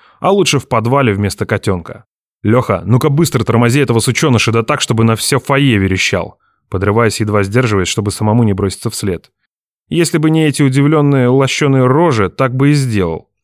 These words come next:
Но никому из них нельзя показывать, что для меня это нечто больше, чем просто Можайский. Да и про него тоже нельзя забывать.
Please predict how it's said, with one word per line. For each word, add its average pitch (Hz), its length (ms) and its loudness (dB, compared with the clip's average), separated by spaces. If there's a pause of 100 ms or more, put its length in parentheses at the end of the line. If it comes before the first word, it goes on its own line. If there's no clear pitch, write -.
(520)
Но 113 120 2
никому 131 420 2
из 98 160 0
них 147 260 0
нельзя 127 320 2
показывать, 117 480 -2
что - 160 -6
для 104 120 -2
меня 123 240 2
это 107 120 -2
нечто 113 360 -2
больше, 127 400 -2
чем 101 180 -4
просто 113 300 -4
Можайский. 113 640 -4 (360)
Да 147 140 0
и 180 40 4
про 175 160 0
него 180 280 4
тоже 107 320 0
нельзя 98 300 0
забывать. 98 560 -2